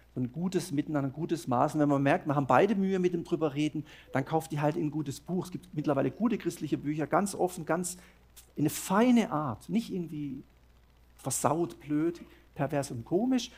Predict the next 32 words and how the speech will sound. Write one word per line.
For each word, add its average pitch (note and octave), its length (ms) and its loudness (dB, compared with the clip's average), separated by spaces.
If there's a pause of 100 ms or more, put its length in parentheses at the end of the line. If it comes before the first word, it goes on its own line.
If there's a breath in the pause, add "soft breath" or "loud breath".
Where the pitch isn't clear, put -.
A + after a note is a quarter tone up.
(120)
eine G#3+ 80 -4
feine D4+ 440 0
Art, D#3+ 280 -6
darüber E3 300 -8
zu - 120 -14
schreiben, G3+ 500 -2
darüber D3 300 -4
zu C#3 120 -8
lesen, F#3 400 0 (320 loud breath)
miteinander C#3+ 360 0
ins C3+ 140 -6
Gespräch F3 400 -4
zu D#3 120 -6
kommen. D3 300 -4 (240 loud breath)
Ich - 60 -20
glaube, C3+ 160 4
da C3+ 80 2
könnte C#3 220 -2
man C3 140 -2
viele B2+ 380 -4
Nöte, A#2+ 440 -4 (420 soft breath)
ähm, A2+ 260 -2
von A#2 140 -6
vornherein A2 560 -6
ausklammern. A#2 580 -6
Oder D#3 220 8
sch-, - 120 -4
wenn D3+ 120 6
die D3 100 2
Nöte C3+ 200 2
da B2 200 6
sind, C#3 240 -2